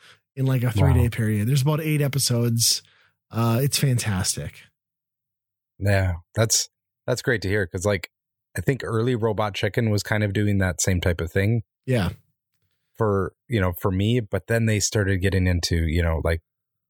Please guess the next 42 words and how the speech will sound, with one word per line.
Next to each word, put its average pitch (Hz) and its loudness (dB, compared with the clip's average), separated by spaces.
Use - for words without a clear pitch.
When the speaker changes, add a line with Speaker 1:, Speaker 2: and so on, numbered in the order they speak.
Speaker 2:
newer 101 2
stuff, 80 -2
and 92 0
then 90 2
they 92 2
would, 85 -2
like, 90 0
Speaker 1:
Yeah. - -4
Speaker 2:
mix 90 0
in, 85 2
like, 82 0
newer 85 0
references 82 -2
and 80 0
newer 78 0
people, 78 -2
and 73 -4
it 82 -4
just - -4
Speaker 1:
No, 147 -2
this 180 0
Speaker 2:
it 247 2
Speaker 1:
is, 214 2
Speaker 2:
didn't 175 4
work. 160 4
Speaker 1:
like, 135 0
this 196 0
is 202 4
so 196 0
incredibly 165 0
concise 135 2
and, 143 0
like, 131 0
of 143 0
the 139 0
time 156 0
and 147 0
of 151 0
our 156 0
childhoods 180 -2
that, 139 0
like, 131 0